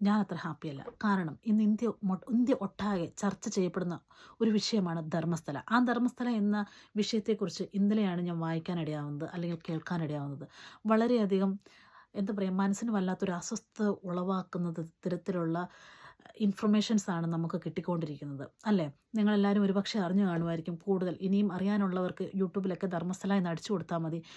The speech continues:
എന്താണ് സംഭവം എന്ന്. എന്താണെന്നൊരു സ്-, എന്താണ് അത് ആ സംഭവം എന്ന് ഞാൻ ചെറുതായിട്ട് അല്ലെങ്കിൽ ചുരുക്കി പറഞ്ഞുതരാം. അപ്പോൾ ധർമ്മസ്ഥല എന്ന് പറഞ്ഞാൽ ഒരു ടെമ്പിൾ ടൗൺ ആണ്. ഉം. അപ്പം അതിൽ മെയിനായിട്ട് വർഷിപ്പ് നടത്താൻ വേണ്ടിയിട്ട് ആൾക്കാർ വരുന്നത്,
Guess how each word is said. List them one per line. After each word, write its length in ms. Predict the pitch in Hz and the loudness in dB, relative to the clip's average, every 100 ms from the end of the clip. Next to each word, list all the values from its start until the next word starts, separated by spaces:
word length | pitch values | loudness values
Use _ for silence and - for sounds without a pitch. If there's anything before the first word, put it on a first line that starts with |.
| - - | -16 -6
എന്താണ് 540 | 180 180 185 165 165 160 | -2 0 0 -2 -4 -6
സംഭവം 520 | - 165 147 151 156 | -10 -8 -6 -6 -6
എന്ന്. 160 | 143 147 - - - - | -6 -10 -14 -20 -12 0
എന്താണെന്നൊരു 560 | 247 247 262 226 226 | 2 4 4 4 2
സ്-, 140 | 220 - 220 | -2 -4 0
എന്താണ് 360 | 220 247 226 | 2 2 2
അത് 140 | 214 202 | 2 2
ആ 100 | 202 | 0
സംഭവം 400 | 208 190 202 196 | 0 0 2 2
എന്ന് 120 | 180 | 0
ഞാൻ 180 | 180 175 | -2 -6
ചെറുതായിട്ട് 560 | - 202 185 196 180 165 | -4 -2 -2 -2 -2 -4
അല്ലെങ്കിൽ 300 | 165 180 180 | -6 -4 -4
ചുരുക്കി 280 | - 196 196 | -4 -2 -2
പറഞ്ഞുതരാം. 440 | 160 147 151 135 - - - - - - | -4 -6 -6 -8 -12 -20 -20 -20 -14 -8
അപ്പോൾ 220 | 226 185 - _ _ _ 247 | -4 -4 -6 _ _ _ 0
ധർമ്മസ്ഥല 380 | 262 269 294 | 2 2 2
എന്ന് 220 | 285 226 214 | 2 2 0
പറഞ്ഞാൽ 400 | 190 190 190 190 - | 0 0 -2 -2 -2
ഒരു 200 | 202 202 - | 0 0 0
ടെമ്പിൾ 280 | 196 196 220 190 | 4 4 2 0
ടൗൺ 220 | 151 147 | -4 -6
ആണ്. 180 | - - - | -10 -14 -4
ഉം. 220 | 220 269 _ - - - | -2 -2 _ -20 -20 -12
അപ്പം 280 | 196 208 196 - | -4 -2 -2 -2
അതിൽ 300 | 208 214 226 | 0 0 2
മെയിനായിട്ട് 600 | 220 220 254 254 214 226 | 2 4 2 0 0 0
വർഷിപ്പ് 400 | 214 - - 226 | 0 -2 -2 0
നടത്താൻ 460 | 202 196 202 196 | 0 0 2 4
വേണ്ടിയിട്ട് 300 | 196 190 190 | 4 2 0
ആൾക്കാർ 300 | 185 190 226 | -2 -2 -2
വരുന്നത്, 640 | 196 180 180 185 160 180 | 0 0 0 0 0 -4